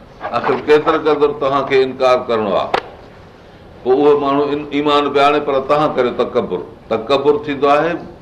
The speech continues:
بعد ثبوت جي، ڪفر ٿيندو آهي هن ايئن دعويٰ تي. سو جيڪڏهن الله جي طرفان آيو هجي ۽ پوءِ توهان ڪيو ڪفر، يا ڪو شاهد اچي شاهدي ڏي ته هي قرآن سچو ٿو، جيئن تورات آهي، مثل الله مثلي جو مطلب جيئن تورات،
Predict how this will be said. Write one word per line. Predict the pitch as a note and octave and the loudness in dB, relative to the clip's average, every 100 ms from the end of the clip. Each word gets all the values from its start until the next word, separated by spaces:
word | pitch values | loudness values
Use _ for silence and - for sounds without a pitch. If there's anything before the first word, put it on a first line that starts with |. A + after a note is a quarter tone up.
| - - - | -20 -20 -4
بعد | C3 C#3 - - | 2 2 2 -2
ثبوت | D#3+ D#3+ E3+ B2+ | -4 -4 -2 -2
جي، | D#2+ - - - - - - - | -2 -8 -14 -20 -20 -20 -10 0
ڪفر | G3 F3+ D3+ | 2 2 -2
ٿيندو | C#3 A#2+ A2 | -2 0 4
آهي | G#2+ A#2 | 4 4
هن | B2 | 0
ايئن | C#3+ C#3+ | -2 0
دعويٰ | C#3 C#3 C#3 - | 2 4 2 2
تي. | G3 G3 - - - - - - - - | -2 -4 -18 -20 -20 -20 -20 -20 -20 -8
سو | B2+ | -4
جيڪڏهن | B2 C#3+ C3+ | 0 0 2
الله | C3 C#3 C#3 | 2 4 4
جي | C3+ | 2
طرفان | C3+ C3+ A#2+ B2 | 0 -2 -2 0
آيو | B2 C3 B2+ | 4 4 4
هجي ۽ | C3 C3+ B2+ B2 | 2 0 0 -2
پوءِ | B2 | -2
توهان | B2 B2+ A#2+ | 0 0 0
ڪيو | A#2+ | -2
ڪفر، | G#2 A#2 A#2 A2+ - - - - - - | -2 -6 -4 -4 -6 -18 -20 -20 -20 -6
يا | B2 B2+ | 0 2
ڪو | B2+ | 2
شاهد | C3 C#3 D3 D3+ C#3+ | 0 4 6 6 2
اچي | - C#3 | 0 -2
شاهدي | C3+ C3 B2 | 2 2 2
ڏي | C3 B2+ | -2 0
ته | B2+ | 0
هي | |
قرآن | B2+ C3 C3 B2+ | 0 2 2 2
سچو | - B2 C3 | -4 -2 -2
ٿو، | B2+ B2 | 0 -2
جيئن | A#2 B2 | 0 0
تورات | A#2+ B2 B2 - | 2 4 4 4
آهي، | B2 - D3+ E3 | 2 0 -4 -6
مثل | - A#2+ B2+ | -4 -2 2
الله | B2+ A#2+ | 4 2
مثلي | B2 C3 B2 | 0 -2 -2
جو | A#2 | -2
مطلب | A2+ A2 A2+ G#2 | -4 -2 -2 -2
جيئن | G#2+ | -2
تورات، | G#2+ G2+ D2+ - - | 2 2 2 -4 -16